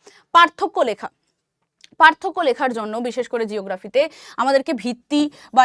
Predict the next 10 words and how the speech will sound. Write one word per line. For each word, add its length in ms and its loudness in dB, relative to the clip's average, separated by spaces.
এখানে 240 -4
আমরা 180 -2
লিখতে 240 -8
পারি 120 -4
বৈশিষ্ট্য, 520 -6
হ্যাঁ 140 0
না? 60 2
এরকম 260 2
লিখে 220 -4
তারপরে 280 4